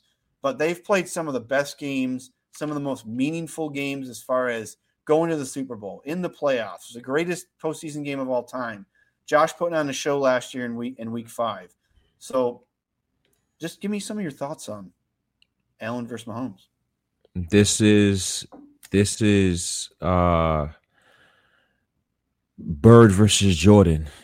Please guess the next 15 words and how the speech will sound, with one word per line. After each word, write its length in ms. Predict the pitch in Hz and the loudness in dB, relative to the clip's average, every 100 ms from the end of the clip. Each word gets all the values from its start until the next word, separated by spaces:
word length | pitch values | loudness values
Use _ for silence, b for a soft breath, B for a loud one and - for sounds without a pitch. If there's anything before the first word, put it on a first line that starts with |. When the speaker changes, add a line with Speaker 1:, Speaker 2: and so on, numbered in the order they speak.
| B B - | B B -14
Speaker 2:
right? 420 | - 90 98 98 | -2 2 4 2
Magic, 560 | 80 92 110 101 104 90 | 2 4 6 6 2 2
Magic 460 | 87 101 107 101 90 | 2 4 4 2 2
versus 400 | 104 98 95 90 | 0 0 -2 -2
Bird, 480 | 73 101 92 82 | 4 6 6 4
Magic 420 | 78 92 101 98 92 | 2 2 0 -2 -2
versus 420 | 98 92 98 85 | -2 -2 -4 -6
Jordan, 680 | 76 101 98 87 76 69 - | -2 0 2 0 -2 -6 -8
uh, 320 | - 78 69 71 | -8 -6 -6 -8
Peyton 460 | - 98 95 69 95 | -8 -4 -4 -4 -4
versus 500 | 92 98 - 90 - | -2 -2 -2 -6 -6
Tom 360 | - 98 95 87 | -2 0 0 2
Brady. 480 | 98 90 73 69 65 | 2 2 -2 -8 -4
This 280 | 95 104 120 | -2 -2 -2
is, 440 | 113 107 98 | 0 -2 -6